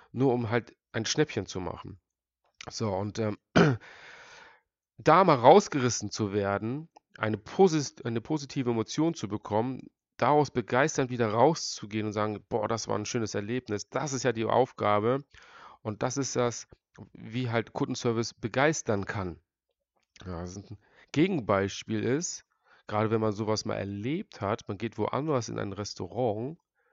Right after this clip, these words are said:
dann achtet man auf diese Kleinigkeiten. Ja, ich hab früher als Barmann ja gearbeitet und da wurde uns beigebracht, halt immer die Getränke mit dem Logo zum Gast zu schieben, auch ein bisschen zu erklären, gerade beim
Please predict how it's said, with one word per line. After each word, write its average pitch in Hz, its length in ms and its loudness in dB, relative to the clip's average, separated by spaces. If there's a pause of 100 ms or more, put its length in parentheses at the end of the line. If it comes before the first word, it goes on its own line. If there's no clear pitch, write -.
(500)
dann 113 160 -4
achtet - 440 -4
man 110 160 0
auf - 160 -4
diese 98 320 -10
Kleinigkeiten. 95 1000 -10 (100)
Ja, 127 140 0
ich 165 140 -4
hab 151 160 -2
früher 135 220 2
als 113 140 2
Barmann 139 320 2
ja 131 120 0
gearbeitet 117 640 -2 (760)
und 101 100 -6
da 98 80 -4
wurde 107 220 0
uns 107 160 -2
beigebracht, 104 580 -2
halt 98 140 -8
immer 110 300 0 (300)
die 95 60 -12
Getränke 110 420 -4
mit 98 140 -6
dem 98 120 -8
Logo 110 320 0
zum 98 200 -10
Gast 123 300 -2
zu 117 100 -4
schieben, 110 380 -4
auch 104 80 0
ein 98 80 -8
bisschen 117 220 -4
zu - 140 -4
erklären, 110 440 -2
gerade 107 240 0
beim 101 240 -4